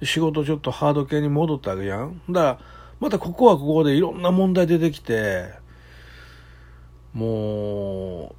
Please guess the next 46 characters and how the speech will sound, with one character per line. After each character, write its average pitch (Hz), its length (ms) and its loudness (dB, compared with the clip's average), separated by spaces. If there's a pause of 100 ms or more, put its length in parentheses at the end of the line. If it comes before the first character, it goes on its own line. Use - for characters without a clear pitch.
(260)
俺 113 220 -6
腎 117 280 -4
不 214 140 0
全 214 180 2
っ - 20 0
て 131 100 -4
結 170 200 0
構 123 120 -2
皆 120 180 -2
さ 107 120 -4
ん 95 80 -6
ね、 101 320 -8
あ 98 160 -8
の 95 640 -8 (220)
ー、 - 0 -
大 135 200 -2
変 165 140 0
な 156 120 -2
病 110 200 -2
気 104 100 -8
で、 92 500 -6 (280)
う - 40 -18
ん、 101 360 -10
そ - 200 -2
れ 226 80 8
を 202 380 4
自 123 180 -2
分 160 180 0
自 175 220 0
身 139 100 2
乗 190 140 4
り 226 60 2
越 208 200 6
え - 20 8
て 196 100 6
い 185 60 2
か 185 120 0
な 147 80 2
あ - 20 0
か 113 120 0
ん 110 80 -4
状 113 160 0
況 113 100 0
や 104 100 2
の 92 120 -4
に、 92 460 -8